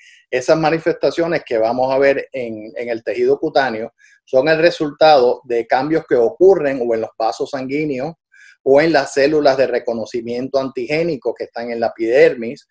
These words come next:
o por razones de, eh, de oclusión vascular. Y por lo tanto, eh, son los procesos inflamatorios que se derivan, no tanto del virus, sino del proceso de inmunidad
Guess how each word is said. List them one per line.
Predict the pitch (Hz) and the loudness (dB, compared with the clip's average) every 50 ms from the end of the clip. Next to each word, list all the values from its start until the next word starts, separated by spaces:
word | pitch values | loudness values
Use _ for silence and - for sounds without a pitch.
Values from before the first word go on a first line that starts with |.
| _ _ _ _ _ _ _ | _ _ _ _ _ _ _
o | - 143 156 180 175 | 4 4 4 6 6
por | 165 147 131 | 4 4 4
razones | 127 127 120 117 - 127 127 135 139 143 143 - - | 4 2 0 0 0 0 2 2 2 0 -2 -2 -6
de, | 131 127 127 123 120 120 | -4 0 2 4 4 4
eh, | 127 127 92 127 123 123 120 | 4 2 0 -2 -2 -2 -2
de | 120 120 | 0 0
oclusión | 123 117 110 - - 120 110 - - 131 127 127 139 135 | 0 0 0 -2 -4 -6 -6 -6 -6 -4 -4 -4 -4 -4
vascular. | 120 117 - - - 123 123 143 156 147 127 143 170 - _ _ _ _ _ _ _ _ | -6 -6 -6 -6 -6 0 2 4 4 4 4 0 -4 -12 _ _ _ _ _ _ _ _
Y | - - 131 | -8 -8 -4
por | 127 - 139 135 | 0 2 2 4
lo | 131 131 127 | 4 2 2
tanto, | - 151 175 185 185 175 - - 139 139 135 - | 2 2 2 0 0 -2 0 2 2 2 2 2
eh, | - 151 131 131 131 131 123 | -2 -2 -2 -2 -2 -2 -4
son | 127 - - 143 160 180 | -4 -2 0 0 2 4
los | 185 185 185 | 2 2 2
procesos | - 160 143 - 175 165 - 185 170 | 0 0 0 0 0 0 2 0 0
inflamatorios | 170 156 - - 139 120 123 120 117 - 160 165 165 165 170 165 - | 0 -2 -4 -4 -4 -2 -2 -4 -2 0 2 2 2 2 0 -2 -2
que | 135 - | -4 -2
se | - 131 113 | -2 -2 0
derivan, | 113 117 113 135 170 196 190 151 127 120 131 - - _ _ _ _ _ _ _ _ _ | 0 0 -2 -2 -2 -2 0 -2 -2 -2 -4 -10 -14 _ _ _ _ _ _ _ _ _
no | - 135 170 190 | -4 -2 -2 0
tanto | - 208 214 214 208 214 196 | 0 0 -2 0 2 4 6
del | 180 170 170 | 6 6 4
virus, | 165 185 196 185 151 131 120 | 4 2 2 4 2 2 0
sino | - 131 120 120 117 117 | -2 -4 -2 0 2 2
del | 113 117 123 - | 2 0 -2 -4
proceso | - 123 117 110 - 151 160 156 - 175 | -4 -4 -4 -2 0 0 0 2 2 0
de | 165 156 151 | 0 0 0
inmunidad | 139 131 120 120 117 117 113 113 120 135 151 - | -2 -2 -2 -2 -4 -4 -2 0 2 2 2 2